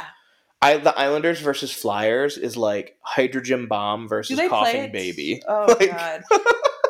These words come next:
Speaker 2: It's like the N H L. How can we expand the game more? And then they'll put that game on, like, Friday night.
Speaker 1: Yeah, it'll be, like, the
Speaker 2: Pro-, national,
Speaker 1: primetime game.
Speaker 2: yeah.
Speaker 1: Like, oh, yeah.
Speaker 2: Ugh.
Speaker 1: "Get ready for the New York Islanders to put you to sleep slowly against the failing Philadelphia Flyers."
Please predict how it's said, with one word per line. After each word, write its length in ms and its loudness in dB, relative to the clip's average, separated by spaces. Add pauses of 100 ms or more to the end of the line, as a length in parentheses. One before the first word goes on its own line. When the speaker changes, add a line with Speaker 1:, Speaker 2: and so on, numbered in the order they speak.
(300)
Speaker 2:
It's 100 -12
like 180 2
the 160 2
N 100 0
H 180 -6
L. 140 2
How 200 2
can 160 2
we 320 0
expand 400 -2
the 60 -6
game 240 -4
more? 240 -2
And 80 -2
then 100 -2
they'll 120 2
put 180 -8
that 220 -2
game 200 -6
on, 160 -4
like, 320 -4 (160)
Friday 440 0
night. 340 -2
Speaker 1:
Yeah, 120 8
it'll 120 6
be, 60 8
like, 160 4
the 80 4
Speaker 2:
Pro-, 80 0
national, 500 4
Speaker 1:
primetime 320 4
game. 160 6
Speaker 2:
yeah. 400 2
Speaker 1:
Like, 360 0 (120)
oh, 320 4
yeah. 280 4
Speaker 2:
Ugh. 380 -4
Speaker 1:
"Get 140 8
ready 220 4
for 100 -10
the 140 4
New 160 0
York 320 6
Islanders 580 2
to 100 -18
put 280 2
you 80 0
to 80 -2
sleep 320 -2
slowly 520 2
against 520 0
the 100 8
failing 460 2
Philadelphia 640 0
Flyers." 640 -6